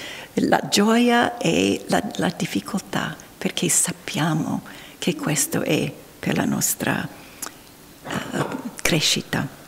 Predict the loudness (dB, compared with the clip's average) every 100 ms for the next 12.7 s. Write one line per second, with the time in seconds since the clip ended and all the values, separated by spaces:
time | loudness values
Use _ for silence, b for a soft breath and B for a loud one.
0 | -20 -20 -20 -20 -14 B B B 4 8
1 | 8 8 6 6 4 6 6 4 2 -4
2 | -6 -12 2 2 4 2 6 6 4 2
3 | 2 2 4 2 2 0 0 -2 0 0
4 | -2 -4 B B B -2 2 2 4 4
5 | 4 4 4 2 -2 0 2 6 4 4
6 | 0 -2 -2 -2 0 0 0 0 -2 -6
7 | -12 -10 -8 -2 0 2 2 4 4 4
8 | 6 4 4 2 2 2 2 2 -2 B
9 | B B B B B B B -6 2 6
10 | 8 6 4 4 4 2 2 2 2 4
11 | 2 2 4 6 8 8 8 8 4 4
12 | 6 4 2 0 0 2